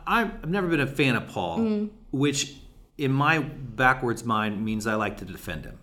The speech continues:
Speaker 1: all right? Because I, that's just part of my critical thinking that I do. And so I like to defend Paul. And here's the thing I think about Paul. We've treated Paul like a theologian.
Speaker 2: Right.
Speaker 1: Teaching eternal truths, which is a very Western way of thinking, by the way.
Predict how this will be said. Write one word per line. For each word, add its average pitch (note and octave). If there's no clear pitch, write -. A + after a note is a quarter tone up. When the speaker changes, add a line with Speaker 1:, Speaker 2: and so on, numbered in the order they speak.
Speaker 1:
all G2
right? G#2
Because A2
I, C3
that's C3+
just C#3
part C#3+
of B2
my A2+
critical G#2+
thinking E2+
that E2+
I E2+
do. D2+
And C3+
so D#3+
I D#3+
like F3
to F3+
defend C3+
Paul. G#2
And B2+
here's A3
the G#3
thing G3+
I E3
think C#3+
about C3
Paul. -
We've E3+
treated -
Paul D3+
like B2+
a B2
theologian. G#2+
Speaker 2:
Right. G3+
Speaker 1:
Teaching D#3
eternal C3+
truths, -
which B2+
is B2
a -
very F3+
Western C3
way G2+
of E2+
thinking, D2+
by -
the G1+
way. G1+